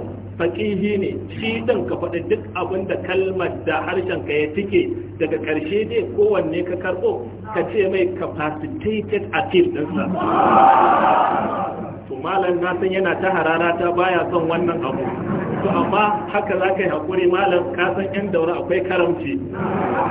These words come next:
A'a musamman fa ya sha, ya sha fura. To saura ku tugu da izinin Allah. Malam yana da mata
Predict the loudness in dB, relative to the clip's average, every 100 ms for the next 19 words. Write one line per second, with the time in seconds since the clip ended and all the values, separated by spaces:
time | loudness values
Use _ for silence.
0 | 0 2 2 0 -2 -2 -2 -2 -2 -2
1 | 0 0 0 0 0 2 4 4 4 0
2 | 0 2 2 0 -2 -6 -8 -6 -2 0
3 | 2 4 4 4 2 2 0 0 -2 -2
4 | -2 0 0 2 4 4 2 2 2 2
5 | 4 4 4 2 0 -2 0 0 0 0
6 | 0 0 0 0 0 0 -2 -2 -4 -6
7 | 0 4 4 2 2 0 0 0 0 0
8 | 0 0 0 -2